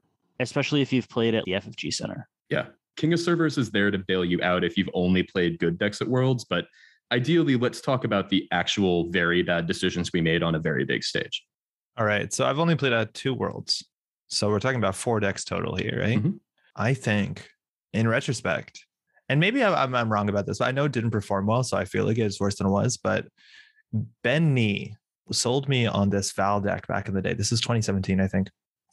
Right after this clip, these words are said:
Speaker 3: And it was a run amok deck that
Speaker 2: Mm.
Speaker 3: would install Magnum Opus and then click Magnum Opus a lot to have a lot of money.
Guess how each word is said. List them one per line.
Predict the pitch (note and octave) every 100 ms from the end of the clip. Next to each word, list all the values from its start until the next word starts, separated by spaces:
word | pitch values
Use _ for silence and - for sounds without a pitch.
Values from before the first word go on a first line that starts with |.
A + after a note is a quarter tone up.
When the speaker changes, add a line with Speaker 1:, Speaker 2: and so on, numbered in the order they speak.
| -
Speaker 3:
And | B2
it | A#2+
was | A2+ A2+
a | G#2
run | A2 A#2+
amok | A2 G#2
deck | - F#2 - - - - -
that | A2+
Speaker 2:
Mm. | G#2
Speaker 3:
would | G#2
install | G#2 - G#2
Magnum | G#2 A2+ B2+
Opus | G#2 G2 C3 - - _ _ -
and | A2 G#2+
then | G#2 G2+ G2+
click | G2+ C#3+ C3
Magnum | A#2+ A#2 A2
Opus | G#2+ A2+
a |
lot | G2+ G2
to | G#2+
have | G2+ G2
a |
lot | G#2 G#2+
of | A2+
money. | G2+ A2 F3+ A3